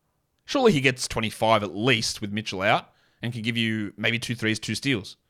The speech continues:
So that's at least deep league streaming stuff there for Okoro. On the Grizzlies, I do wanna watch Steven Adams, who's been rebounding the ball really well,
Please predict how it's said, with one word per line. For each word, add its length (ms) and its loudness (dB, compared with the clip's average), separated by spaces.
So 140 -4
that's 180 4
at 100 -2
least 300 2
deep 240 -2
league 240 0
streaming 460 -2
stuff 240 -2
there 160 -2
for 160 -8
Okoro. 320 -10
On 140 4
the 60 2
Grizzlies, 380 2
I 60 4
do 140 2
wanna 160 4
watch 180 4
Steven 300 2
Adams, 340 2
who's 180 0
been 220 4
rebounding 380 6
the 60 2
ball 200 2
really 200 2
well, 300 2